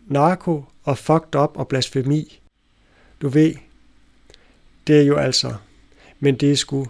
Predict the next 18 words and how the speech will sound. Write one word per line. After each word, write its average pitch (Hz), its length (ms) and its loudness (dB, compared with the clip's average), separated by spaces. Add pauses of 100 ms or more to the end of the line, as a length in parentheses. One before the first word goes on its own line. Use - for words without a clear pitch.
(320)
der 143 60 0
er 143 60 4
alligevel 175 340 4
noget 139 180 0
kærlighed 160 520 -2
i 123 140 -6
det. 127 160 -12 (760)
Der 147 60 2
er 139 40 6
alligevel 175 360 4
et 127 80 -4
bånd, 165 280 0
som 120 160 -6
jeg 120 100 -6
siger, 120 340 -4 (240)
der 135 80 -4
knytter 160 360 2
os, - 360 -4